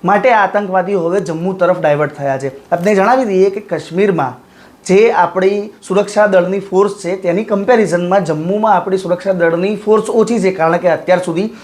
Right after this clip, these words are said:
જે પણ આતંકી હુમલા જોવા મળતા હતા, તે કાશ્મીરમાં જોવા મળતા હતા અને આ બાબતને ધ્યાનમાં લઈને જ આ આતંકવાદીઓ જમ્મુ તરફ વળ્યા છે. અને સાથે સાથે જમ્મુ કાશ્મીરના ડી જી પી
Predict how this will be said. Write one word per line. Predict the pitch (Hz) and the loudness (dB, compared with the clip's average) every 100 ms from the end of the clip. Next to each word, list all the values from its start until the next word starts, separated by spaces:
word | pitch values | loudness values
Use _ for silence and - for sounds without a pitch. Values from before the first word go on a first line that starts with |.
| - - | -20 -8
જે | 170 240 | 0 2
પણ | 262 | 4
આતંકી | 240 214 208 202 | 2 0 -2 -4
હુમલા | 175 190 | 0 0
જોવા | 170 175 | 2 2
મળતા | 180 160 185 165 | 2 0 0 2
હતા, | 202 | 0
તે | 233 | 0
કાશ્મીરમાં | 233 180 185 175 170 | -2 -2 -2 0 -2
જોવા | 147 147 | 0 -2
મળતા | 135 135 143 | -2 0 -2
હતા | 143 147 - - - | 0 -2 -4 -12 -2
અને | 202 | 2
આ | 208 185 208 | 4 2 2
બાબતને | 185 170 208 - - - 196 | 2 2 2 0 -6 -6 -4
ધ્યાનમાં | 175 165 175 208 | 0 0 2 2
લઈને | 190 180 180 220 | 2 0 0 -2
જ | 220 | 0
આ | 196 170 | 2 2
આતંકવાદીઓ | 185 180 160 156 165 196 | 0 -2 0 0 2 0
જમ્મુ | 156 143 165 196 | 0 -4 -4 -4
તરફ | 180 160 185 185 | 0 2 2 0
વળ્યા | 160 170 156 | 0 2 2
છે. | 135 127 | 0 -6
અને | - - 190 226 | -12 -2 2 2
સાથે | 202 202 | 2 2
સાથે | 202 220 | 0 0
જમ્મુ | 175 175 190 | 0 -2 -2
કાશ્મીરના | 196 180 170 185 196 175 180 185 202 | -2 -4 -4 -2 -2 0 2 2 2
ડી | 180 160 | 0 -2
જી | 175 | -2
પી | 190 185 220 302 | -2 -2 -4 -6